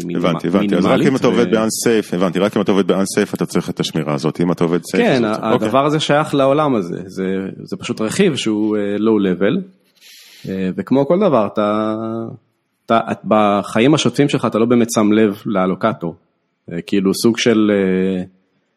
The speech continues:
Speaker 1: פעולה של, אה, אה, פרו, כאילו, בא לך להחליף אלוקטור, זה לא דבר שאתה עושה כל יום. אה, אם אתה בונה פרויקטים שדורשים טרייד-אופים מסוימים, כמו יותר סקיוריטי, יותר פרפורמנס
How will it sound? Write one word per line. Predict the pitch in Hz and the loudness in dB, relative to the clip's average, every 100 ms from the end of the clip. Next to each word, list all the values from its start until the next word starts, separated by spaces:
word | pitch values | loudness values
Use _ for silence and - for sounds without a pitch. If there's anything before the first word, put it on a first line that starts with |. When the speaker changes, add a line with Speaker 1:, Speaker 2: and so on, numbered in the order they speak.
| _ _ | _ _
Speaker 1:
פעולה | 101 98 113 110 | 0 4 2 2
של, | 127 101 95 | 0 0 -2
אה, | 92 92 87 87 92 _ _ _ _ _ _ 87 | -4 -6 -10 -12 -16 _ _ _ _ _ _ -14
אה, | 80 80 - | -12 -12 -4
פרו, | 110 123 101 - | 2 4 4 0
כאילו, | - 90 90 87 87 | -6 -4 -4 -8 -4
בא | 120 | -2
לך | 123 | 0
להחליף | 123 - 131 | 0 0 -2
אלוקטור, | 110 113 131 110 | -2 -2 -2 -2
זה | |
לא | 104 110 | -2 -2
דבר | 98 | -4
שאתה | 104 | -8
עושה | - | -8
כל | 101 95 | -8 -2
יום. | 107 202 220 _ _ _ _ _ _ _ - | 2 2 0 _ _ _ _ _ _ _ -8
אה, | 90 92 | -4 2
אם | 180 160 | 4 4
אתה | 117 | 2
בונה | 101 107 117 117 110 107 104 98 92 92 | 2 4 4 4 4 2 2 0 -2 -2
פרויקטים | 98 117 117 110 98 95 87 - _ _ _ _ - | 0 2 0 -2 0 -2 -4 -10 _ _ _ _ -6
שדורשים | - 127 113 104 - 123 110 | 0 2 2 2 2 2 2
טרייד-אופים | 113 113 110 - 98 | 2 2 2 0 -2
מסוימים, | 90 101 95 147 | -2 0 0 2
כמו | 107 101 | 2 0
יותר | 92 107 | 0 -2
סקיוריטי, | - - 139 127 | -2 2 4 4
יותר | 98 101 | 2 0
פרפורמנס | 95 95 139 139 120 101 | -4 -2 2 2 2 0